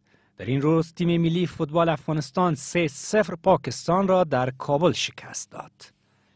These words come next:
این دومین بار است که پاکستان در خاک افغانستان شکست می‌خورد. پس از پیروزی تیم ملی فوتبال کشور در برابر پاکستان، رئیس جمهور کرزی تیم ملی فوتبال افغانستان را ستایش کرد.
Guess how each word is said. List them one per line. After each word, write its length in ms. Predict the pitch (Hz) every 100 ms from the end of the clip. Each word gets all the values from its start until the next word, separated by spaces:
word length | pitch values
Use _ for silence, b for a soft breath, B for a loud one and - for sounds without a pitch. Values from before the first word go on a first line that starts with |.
| _
این 200 | - 104
دومین 360 | 127 135 151 160
بار 180 | 170 139
است 160 | 104
که 140 | - 113
پاکستان 540 | - 175 180 - 202 202
در 140 | 180
خاک 320 | 135 - 202 180
افغانستان 600 | 147 - 101 - 131 127
شکست 640 | 127 - - - - -
می‌خورد. 340 | - - - - - _ - b b b b b b b b -
پس 180 | 120 -
از 140 | 127
پیروزی 440 | - 143 143 139 170
تیم 280 | - 175 170
ملی 260 | 165 170
فوتبال 460 | 165 - 143 160 165
کشور 420 | 165 160 - 175
در 180 | 143 131
برابر 340 | 135 135 160
پاکستان، 720 | 139 139 - - - 202 233 b b b b
رئیس 220 | 247 247
جمهور 240 | 190 220 220
کرزی 420 | - 208 185 214
تیم 240 | - 214
ملی 220 | 208 202 196
فوتبال 420 | - 185 165 180
افغانستان 720 | 180 - - 110 - 123 131
را 180 | 135 131
ستایش 680 | - - 170 175 - -
کرد. 480 | - - - - -